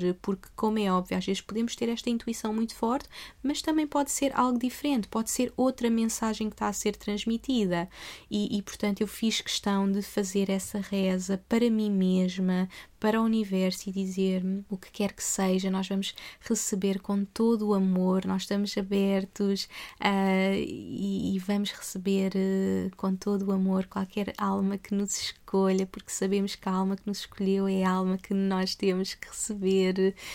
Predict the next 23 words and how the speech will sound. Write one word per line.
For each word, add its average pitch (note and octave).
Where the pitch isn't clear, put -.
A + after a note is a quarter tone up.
eh, F3+
e, -
e G3
tudo G3+
acontece F#3
exatamente F#3
como F#3
é F#3+
suposto F#3
e, F#3+
portanto, F#3+
abri-me F#3
a, -
a F3+
isso F#3
também F#3
para F3+
fazer F#3
essa F#3+
cura, G#3
caso G#3+
não A3+
fosse, B3